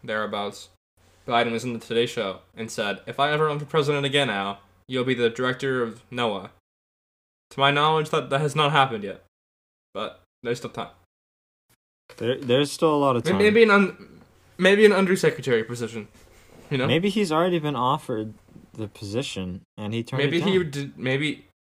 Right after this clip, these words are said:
Speaker 1: maybe he rejected it, yeah. The Celebrating America special, Everett.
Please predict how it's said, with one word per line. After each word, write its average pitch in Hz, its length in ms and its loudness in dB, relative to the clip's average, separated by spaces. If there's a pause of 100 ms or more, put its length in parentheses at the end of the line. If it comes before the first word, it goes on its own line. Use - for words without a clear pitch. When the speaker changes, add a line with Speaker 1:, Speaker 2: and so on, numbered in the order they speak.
(120)
Speaker 1:
maybe 123 240 -6
he 123 220 -12 (200)
rejected 143 460 0
it, - 100 0
yeah. 170 180 -4 (1300)
The 143 60 -14
Celebrating 185 440 6
America 175 340 2
special, 135 540 0 (120)
Everett. 117 440 -2